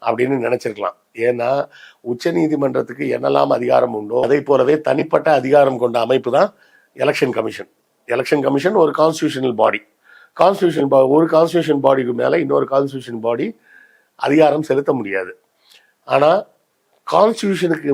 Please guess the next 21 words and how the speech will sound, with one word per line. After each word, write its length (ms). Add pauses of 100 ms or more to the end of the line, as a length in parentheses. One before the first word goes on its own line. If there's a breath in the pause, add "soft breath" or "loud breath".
மீ-, 380 (420)
மீறி 440
ஏதாவது 320
வேலை 300
செஞ்சிருக்காங்கன்னா, 500
அப்ப 220
ஜுடிஷியரி 520
உள்ள 240
வரலாம். 340 (420 loud breath)
ஆனாலும், 500
ஜுடிஷியரி 560
தன்னுடைய 580 (320 soft breath)
அதிகாரத்தை 680
முழுமையாக 640
இப்போ 300
உடனே 360
காட்ட 280
வேணாம்னு 380
நினைச்சாங்களா 500
இல்லையான்னு 460
தெரியல. 420